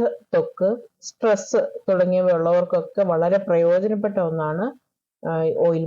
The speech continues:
മസാജിങ്. ഈ വീഡിയോയിൽ നമ്മൾ ഓയിൽ മസാജ് എങ്ങനെ ചെയ്യണം, അതിൻ്റെ ഗുണങ്ങൾ എന്തൊക്കെയാണ്, ഏത് ഓയിലുകളാണ് ഏറ്റവും മികച്ചത്, ഇത് പെഡിക്യൂറിനേക്കാൾ എങ്ങനെ വ്യത്യസ്തപ്പെട്ടിരിക്കുന്നു, ഇങ്ങനെയുള്ള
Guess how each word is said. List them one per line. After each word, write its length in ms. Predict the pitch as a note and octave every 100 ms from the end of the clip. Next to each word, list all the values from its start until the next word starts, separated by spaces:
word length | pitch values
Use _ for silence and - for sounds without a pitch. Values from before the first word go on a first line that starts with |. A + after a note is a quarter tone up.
| D#3+
മസാജിങ്. 480 | D#3+ C#3 C#3 C3+ - _ _ _ _ _ _ - G#3+
ഈ 20 | B3+ G#3
വീഡിയോയിൽ 440 | E3 E3 D#3+ D#3+ B3+ - - _ F3+
നമ്മൾ 180 | F#3+ F#3 F3+
ഓയിൽ 160 | F3 F3
മസാജ് 300 | F3 F#3 F3+
എങ്ങനെ 240 | E3 E3+ F#3 F#3
ചെയ്യണം, 360 | D3+ D3 F#3+ C#4 D#3+
അതിൻ്റെ 240 | D#3+ E3 D#3+
ഗുണങ്ങൾ 320 | D#3 D#3 F#3+ G3+
എന്തൊക്കെയാണ്, 580 | C#3+ C#3 - C#3 C#3 D#3+ A#3 - _ _ - A3+
ഏത് 200 | C4+ A#3+ F3+
ഓയിലുകളാണ് 520 | F3+ G3+ G3+ D#3 D#3 D#3
ഏറ്റവും 260 | F#3 F3 D#3
മികച്ചത്, 540 | C3 D#3 - C#3 D3+ C4+ - _ _ _ A#3
ഇത് 100 | B3 A#3+
പെഡിക്യൂറിനേക്കാൾ 760 | G3+ G#3 A3+ A3+ A3 G#3+ G#3+ G3+
എങ്ങനെ 280 | F3 F#3 G3+ G3
വ്യത്യസ്തപ്പെട്ടിരിക്കുന്നു, 960 | - F3 F#3 F3+ E3 D#3+ D#3 D3+ E3+ G#3+ - - - _ -
ഇങ്ങനെയുള്ള 340 | A#3+ A#3+ F3+